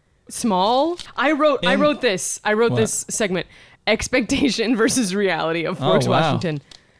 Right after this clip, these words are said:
Speaker 1: First expectation: huge, go-, gorgeous school. Reality: no school. I'm not sure that there's no school in all of Forks,
Speaker 2: I think
Speaker 1: but
Speaker 2: there's a school. I think
Speaker 1: Okay.
Speaker 2: there's a real Forks school 'cause I know he's wearing the actual Forks Letterman jacket.
Speaker 1: Okay, okay, okay.
Speaker 2: The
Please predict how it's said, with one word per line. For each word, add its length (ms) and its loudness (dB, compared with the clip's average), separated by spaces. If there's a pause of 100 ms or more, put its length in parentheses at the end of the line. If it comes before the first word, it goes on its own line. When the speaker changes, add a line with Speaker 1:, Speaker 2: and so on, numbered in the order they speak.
(440)
Speaker 1:
First 300 0
expectation: 760 -2 (260)
huge, 360 -2
go-, 280 2
gorgeous 380 0
school. 500 -2 (420)
Reality: 600 -2 (960)
no 220 -2
school. 440 -10 (760)
I'm 160 2
not 160 2
sure 160 0
that 140 2
there's 220 0
no 180 2
school 240 -2
in 80 0
all 160 0
of 80 -4
Forks, 220 0
Speaker 2:
I 20 -2
think 180 0
Speaker 1:
but 60 2
Speaker 2:
there's 160 0
a 80 -2
school. 320 -4
I 140 -4
think 160 -2
Speaker 1:
Okay. 180 0
Speaker 2:
there's 220 2
a 40 0
real 200 2
Forks 320 -2
school 280 0
'cause 160 -4
I 60 0
know 140 0
he's 100 -2
wearing 300 0
the 60 -2
actual 500 -4 (160)
Forks 480 -2
Letterman 340 0
jacket. 400 -4
Speaker 1:
Okay, 240 0
okay, 160 -2
okay. 260 -6
Speaker 2:
The 140 -6